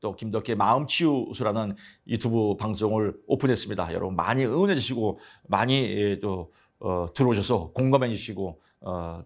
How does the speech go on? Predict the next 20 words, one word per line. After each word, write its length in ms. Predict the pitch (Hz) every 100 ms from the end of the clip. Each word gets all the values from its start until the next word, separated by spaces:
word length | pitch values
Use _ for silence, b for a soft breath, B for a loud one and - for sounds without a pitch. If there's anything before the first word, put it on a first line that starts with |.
| -
또 320 | 107 80 - b _ _ - - - 71 -
감동을 420 | 135 123 120 110
좀 180 | 110 104 B B
나눠주시기 460 | 123 127 101 - 110
바랍니다. 560 | 101 101 98 90 82 _ _ _ B B B B B B
아, 380 | 139 135 143 151
메멘토 380 | 135 202 247 254
모리에서도 1160 | 240 233 226 196 170 165 156 143 131 113 123 120
이제 100 | 117
제가 240 | 127 120
이런 680 | 131 143 139 131 120 107 95 - _ _ _ _
또 460 | - 104 98 82 - _ _ _ _ _ _ -
메시지를 460 | 113 123 123 170
갖고 560 | 190 - 170 127 101 -
방-, 280 | 113 110 -
어, 200 | 104 98
유튜브 280 | 101 107 117
방송을 280 | 104 95 120
진행할 260 | 120 113 127
겁니다. 460 | 127 101 95 85